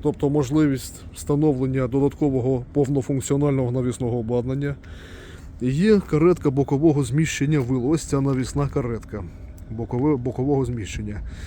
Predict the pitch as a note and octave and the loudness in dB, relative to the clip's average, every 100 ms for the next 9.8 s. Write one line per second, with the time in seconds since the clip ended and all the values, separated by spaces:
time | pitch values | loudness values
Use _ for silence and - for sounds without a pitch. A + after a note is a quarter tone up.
0 | - - - - - B2 G3 D#3+ C#3+ C#3+ | -12 -14 -14 -10 -4 4 6 6 6 4
1 | C#3 D#3+ D3+ C#3 D#3 C3+ C3+ G#2+ G#2+ G#2+ | 4 4 4 6 4 2 0 -2 -4 -6
2 | - C3+ - - - - - - - - | -6 -10 -12 -16 -16 -14 -14 -12 -10 -8
3 | - - - - D#3 E3 C#3 C3+ B2+ G#2+ | -10 -10 -8 -2 4 4 4 2 0 -2
4 | - - - - A#2+ B2 A#2+ - D3+ D3 | -6 -10 -12 -10 -4 -4 0 2 4 4
5 | D3 - C3 D#3+ C#3+ B2 A#2+ F3 F3 D3 | 2 0 -2 2 2 0 2 4 4 4
6 | - C#3 C3+ A2 G2+ F#2+ - - - - | 0 0 -2 -2 -6 -8 -12 -14 -14 -16
7 | - - - - - - - - - - | -18 -20 -18 -16 -16 -16 -18 -18 0 4
8 | - - - C#4 - - D#3 C3+ B2+ A#2+ | 4 4 2 2 0 -2 -2 -4 -12 -10
9 | C3+ F3+ G#3 A3 E3 D3+ C#3 - | -6 -4 -2 0 0 0 0 -4